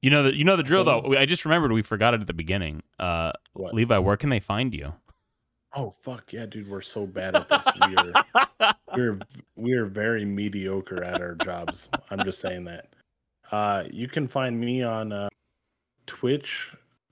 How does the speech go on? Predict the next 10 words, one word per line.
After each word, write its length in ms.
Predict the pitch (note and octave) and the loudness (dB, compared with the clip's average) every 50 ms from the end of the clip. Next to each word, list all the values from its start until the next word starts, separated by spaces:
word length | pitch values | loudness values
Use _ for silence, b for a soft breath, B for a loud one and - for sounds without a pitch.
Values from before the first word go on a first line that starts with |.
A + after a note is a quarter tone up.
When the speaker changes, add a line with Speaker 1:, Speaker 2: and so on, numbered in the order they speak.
| _ - | _ -10
Speaker 2:
at 540 | G2+ G2+ G2+ G2 G2 F#2+ F#2+ - - - - | -8 -6 -6 -4 -4 -4 -6 -6 -8 -10 -8
Frankenculture, 760 | - A2+ A#2+ A#2+ - D3 C#3 - E3+ F3+ F3+ G3 G#3+ A#3+ A#3+ - b b b b _ _ _ _ _ _ - | -6 -6 -6 -6 -6 -8 -4 -2 -2 -2 0 0 -2 -2 -2 -6 b b b b _ _ _ _ _ _ -18
Facebook 640 | - - - - A#2+ A#2 A2 - - - G#2 F2+ - - - | -16 -8 -4 -2 0 0 -2 -4 -6 -8 -8 -10 -10 -10 -6
Gaming 680 | - A2 C3+ F3+ F#3+ E3 G#2+ F#2+ F#2 F2+ F2 F2+ F#2+ F#2+ _ - | -4 -2 0 0 0 0 0 -2 -4 -8 -10 -10 -12 -14 _ -8
at 200 | F#2 F#2+ F2+ - | -8 -8 -6 -6
Frankenculture, 680 | - G2 F#2+ F2+ F2+ F2 F2+ - G2+ F#2 - - F2+ F2 | -8 -10 -10 -10 -12 -14 -12 -10 -10 -10 -10 -10 -10 -10
and 140 | F2 F2+ G2 | -8 -6 -6
YouTube 380 | G#2+ A2 G#2+ - G2+ F2+ F2+ | -6 -6 -6 -8 -8 -8 -6
at 120 | E2+ E2 - | -8 -8 -8
Frankenculture. 760 | - F2+ E2+ E2 - - - - F2 - - - E2 E2+ | -10 -12 -12 -14 -18 -20 -20 -18 -18 -18 -16 -18 -18 -20